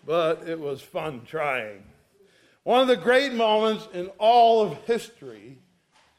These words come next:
was the birth of Jesus Christ in Bethlehem's manger. And for four thousand years, God gave hints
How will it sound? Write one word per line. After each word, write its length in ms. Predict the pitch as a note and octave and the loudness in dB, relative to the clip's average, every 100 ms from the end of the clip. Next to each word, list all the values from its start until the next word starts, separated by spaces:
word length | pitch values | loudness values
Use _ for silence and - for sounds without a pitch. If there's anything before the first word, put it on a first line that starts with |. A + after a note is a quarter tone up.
| _ _ _ _ _ - | _ _ _ _ _ -12
was 220 | D3+ C3+ | -10 -8
the 120 | C#3 | -12
birth 440 | B2 F3 G#3+ A3 | -6 -2 0 0
of 240 | A3 G#3 C#3 | -2 -6 -8
Jesus 480 | D#3+ F#3 F#3 F#3+ F#3 | -10 -10 -10 -14 -16
Christ 560 | _ A#2+ F2+ F2+ _ _ _ _ _ _ | _ -16 -16 -20 _ _ _ _ _ _
in 120 | A#2 | -20
Bethlehem's 720 | A2+ D3 C#3+ C#3+ D#3 E3 D3 | -10 -8 -8 -8 -8 -6 -8
manger. 420 | D#3+ F#3+ G#3 A2+ - _ _ _ _ _ _ _ _ _ _ _ | -6 -4 -6 -10 -20 _ _ _ _ _ _ _ _ _ _ _
And 200 | E3+ F3 | -8 -6
for 120 | F3 | -6
four 460 | E3+ - G3+ B3 A#3+ | -8 -4 4 6 6
thousand 760 | A#3+ A3+ A#3 A#3 A3+ G3 F3+ D#3 | 4 0 2 4 2 0 -2 -4
years, 500 | D3 E3+ A#3 G3 - _ _ _ _ _ A#2+ | -6 -2 -2 -4 -12 _ _ _ _ _ -10
God 480 | F3+ G#3 A#3+ A3 B2+ | -2 0 0 -2 -4
gave 300 | G3 G#3+ D#3+ - - | 0 0 -2 -10 -4
hints 580 | C#4+ G3+ F#3 - - | -2 -2 -4 -12 -20